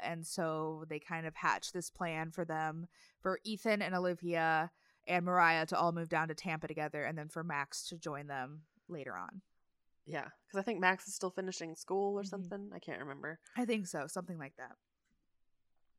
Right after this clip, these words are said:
Speaker 2: Um, they get kind of into how much they have all changed in the past few years, 'cause, like,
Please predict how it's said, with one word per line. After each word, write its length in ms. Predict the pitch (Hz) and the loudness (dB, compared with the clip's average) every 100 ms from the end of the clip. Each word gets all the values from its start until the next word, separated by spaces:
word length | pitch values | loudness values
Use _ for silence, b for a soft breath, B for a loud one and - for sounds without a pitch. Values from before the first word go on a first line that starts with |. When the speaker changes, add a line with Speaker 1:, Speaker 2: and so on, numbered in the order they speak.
| _ - - | _ -20 -4
Speaker 2:
Um, 500 | 175 170 151 135 139 - _ _ _ _ _ _ - - | 2 2 2 0 -6 -16 _ _ _ _ _ _ -8 -2
they 120 | 196 | 2
get 240 | 208 - | 4 4
kind 220 | - 185 185 | 6 6 8
of 80 | |
into 540 | 170 170 190 170 160 - - | 6 4 2 4 4 2 0
how 540 | 180 165 160 160 160 | 8 10 12 10 6
much 340 | 175 170 - - | 4 4 4 0
they 100 | 170 | 2
have 140 | 160 160 | 4 4
all 120 | 151 | 4
changed 540 | - 156 151 165 - | 2 2 2 0 -2
in 80 | 160 | -4
the 60 | 151 | 0
past 320 | 151 147 - | 2 2 0
few 100 | 160 | -2
years, 420 | 151 147 151 - | 0 0 0 -4
'cause, 220 | - 180 | -10 -2
like, 220 | 151 139 | 0 0